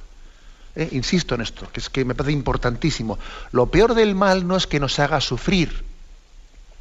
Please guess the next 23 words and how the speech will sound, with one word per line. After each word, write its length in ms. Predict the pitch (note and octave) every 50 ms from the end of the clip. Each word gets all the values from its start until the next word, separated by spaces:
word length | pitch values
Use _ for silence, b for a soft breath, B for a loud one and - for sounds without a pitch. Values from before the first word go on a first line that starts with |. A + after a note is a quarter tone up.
| - - -
Lo 140 | - F2+ -
peor 260 | - A#2 C3 D3 C#3+
del 160 | D#3 E3 D3+
mal 300 | C#3+ C#3+ C#3+ C#3+ D#3 E3 -
es 140 | - C3 -
que 100 | - B2+
nos 140 | A#2+ A#2+ -
haga 160 | B2+ A2+ A#2+
malos. 560 | A#2 A2 G2 F2 E2 D#2 - - - - - - - - - - - - - - - - - - - - - - - - - - - - - B B B B B
Y 40 | A#2
además 200 | G#2 F#2 A2 A2+
entonces 240 | A#2+ A#2+ C#3 C3+ C3+
perdemos 480 | - C#3 B2 A#2+ C#3 C#3 D#3 D3+ B B B B B B B -
toda 180 | D3 C3+ C3+
autoridad 460 | C3+ C3+ C3 C3+ C3 C3 C3 B2+ B2
moral 300 | A#2+ B2 B2 B2+ B2+ B2
para 200 | - A#2+ A#2 A2+
quejarnos 500 | - A#2+ A2+ - - D#3 - - B2 A2
del 140 | - A#2 A2
mal, 240 | B2 D#3+ F#3+ F3+ C#3
porque 220 | - G#2 - A2
tú 160 | G#2+ - - -
también 400 | - A#2+ B2 C3+ C#3+ D3 D#3